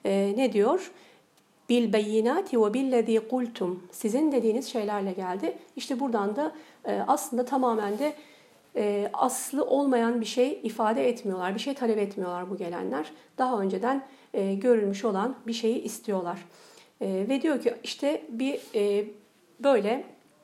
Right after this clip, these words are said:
beyaz bir ateş iniyor ve kurbanı yiyor. Kurban, e, gözlerinin önünde kayboluyor. Yahudiler ondan dolayı diyor ki,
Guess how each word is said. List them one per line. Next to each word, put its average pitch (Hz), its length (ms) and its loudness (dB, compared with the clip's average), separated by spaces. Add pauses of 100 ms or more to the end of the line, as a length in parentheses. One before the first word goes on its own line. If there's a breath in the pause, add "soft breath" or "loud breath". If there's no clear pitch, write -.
(440)
beyaz 240 380 2
bir 220 140 4
ateş 208 280 0
iniyor 240 400 2
ve 285 200 0
kurbanı 233 540 0
yiyor. 226 340 2
Kurban, 233 440 -2 (520 loud breath)
e, 190 220 0
gözlerinin 220 480 4
önünde 233 460 2 (220)
kayboluyor. 240 680 2
Yahudiler 247 520 0
ondan 240 340 2
dolayı 196 260 0
diyor 214 220 0
ki, 285 260 -4